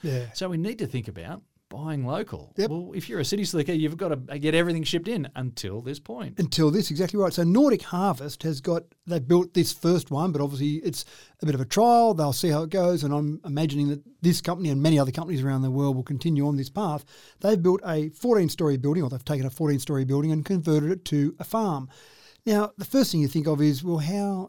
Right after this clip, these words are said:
Speaker 1: does any sun get to any of those plants when it's fourteen stories high? How can the sun be exposed to those plants? And they're mainly growing leafy vegetables, basically,
Speaker 2: Mm.
Speaker 1: in this particular farm. Well, the sun isn't exposed to any of those. They're using L E D lights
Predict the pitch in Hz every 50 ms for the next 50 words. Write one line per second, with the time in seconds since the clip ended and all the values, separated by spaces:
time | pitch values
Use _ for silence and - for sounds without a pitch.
0 | - - 165 - - 202 202 208 175 - - 160 135 135 135 131 151 135 135 165
1 | 165 - 208 208 226 208 139 139 123 113 - - 143 139 135 135 156 151 156 147
2 | - 165 156 147 147 131 - 165 143 139 139 - 135 147 143 135 127 143 165 143
3 | 147 147 139 131 - 170 151 139 135 131 135 135 - - 151 143 143 135 135 -
4 | 131 135 139 139 135 135 - - - - - - _ - 156 143 135 - 165 185
5 | 208 240 254 240 196 160 143 151 143 143 139 131 143 151 139 - 139 123 139 135
6 | - - 135 139 147 - - 151 135 113 98 - 143 139 139 135 113 - - _
7 | - 143 135 - 139 131 - 165 160 147 139 131 - - - - _ _ _ _
8 | 208 202 196 180 - 220 220 202 170 156 151 190 - _ _ - 180 147 165 165
9 | - - - - - 175 175 165 - - - 202 202 214 196 151 143 139 131 135
10 | 147 143 - - _ _ _ _ _ 196 185 190 208 190 165 180 185 185 - 190
11 | 165 151 147 139 139 139 202 254 - 143 147 - - - - -